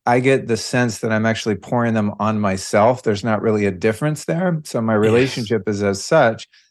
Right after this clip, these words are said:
Speaker 1: That said, as much as I honor people that are doing their part to protect the environment,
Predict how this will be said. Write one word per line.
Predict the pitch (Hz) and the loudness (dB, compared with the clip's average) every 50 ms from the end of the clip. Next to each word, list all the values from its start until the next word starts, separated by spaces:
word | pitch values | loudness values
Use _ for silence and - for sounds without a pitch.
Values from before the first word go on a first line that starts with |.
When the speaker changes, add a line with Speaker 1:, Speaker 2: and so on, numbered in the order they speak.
| _ _ _ _ _ _ _ _ _ _ _ _ - | _ _ _ _ _ _ _ _ _ _ _ _ -4
Speaker 1:
That | 131 131 131 127 123 - | 2 4 4 4 2 0
said, | - - 156 143 131 120 | 0 2 4 4 4 4
as | 120 110 110 | 2 0 -2
much | 120 117 101 - | -4 -4 -4 -2
as | 120 | 0
I | 113 113 113 - | 2 2 2 2
honor | - 110 120 131 131 131 123 101 | 0 2 2 2 2 2 0 0
people | - 127 120 101 117 110 | -2 -4 -2 -2 0 0
that | 113 110 | 0 0
are | 110 107 | 0 -2
doing | 101 117 113 113 110 107 | -2 0 0 0 0 0
their | 107 104 | -2 -2
part | 101 - 113 107 104 101 | -2 0 0 0 0 0
to | - 107 | -6 -8
protect | - - 104 - 120 107 98 - | -6 -6 -4 0 2 0 0 0
the | 117 110 | -2 -2
environment, | 104 101 95 110 110 117 123 120 110 107 104 101 98 | -2 0 0 0 2 2 0 0 0 0 -2 -2 -4